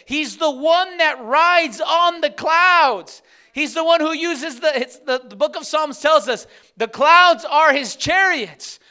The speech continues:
Who is like the Lord?" And so the futurist, it really excites me that the futurist says, "Hey, guess what? The beast here, the Antichrist, his kingdom becomes dark. God pours out his wrath on his kingdom."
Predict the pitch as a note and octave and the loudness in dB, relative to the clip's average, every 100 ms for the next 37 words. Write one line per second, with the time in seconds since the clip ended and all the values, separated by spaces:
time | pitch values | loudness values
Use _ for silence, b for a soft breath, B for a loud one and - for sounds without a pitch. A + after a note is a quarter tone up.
0 | b - F#4 F4+ C4 B3+ D4 C#4+ C#4+ B3+ | b -4 0 0 -2 0 2 0 -2 -2
1 | B3+ B3 G#3+ D3 _ b b b A#3 A#3 | 0 -2 -4 -12 _ b b b -4 0
2 | C#4 C4 C4+ E4 E4 C4 B3 B3+ C4 B3+ | 2 0 -2 -6 -4 -4 -4 -4 -8 -6
3 | G#3+ C4+ - - C#4+ D#4 A3 B3 A#3+ A#3 | -6 -8 -8 -2 0 0 -4 -8 -6 -6
4 | A#3+ C4 C4 - B3 G3+ B3 C4 B3+ A#3 | -8 -8 -8 -6 -6 -4 -6 -6 -8 -2
5 | C#4 C4 - _ _ _ _ _ _ _ | 0 -2 -6 _ _ _ _ _ _ _
6 | _ F3 D#3 C#4 D4 - - G3 F#3+ G#3+ | _ -14 -6 -4 -2 -6 -6 -6 -6 -4
7 | C#4 A3+ A3 - F3+ G#3 - _ b G3+ | -4 -2 -4 -4 -6 -6 -10 _ b -10
8 | F#3 - C4 C#4+ C4+ A3+ F3+ F#3+ G#3 G#3+ | -10 -8 -6 -6 -6 -6 -8 -10 -6 -6
9 | F3 - G#3+ B3+ A3 - - b - A3 | -8 -4 0 2 2 -2 -20 b -2 -2
10 | A3+ - B3 B3 F#3+ B3+ F#3+ G#3+ E3 G#3+ | -2 -2 0 2 2 0 0 -4 -6 -4
11 | A3 F3 - F#3 F3 D#3 - F3+ E3+ D3 | -2 -4 -10 -16 -14 -18 -20 -20 -20 -20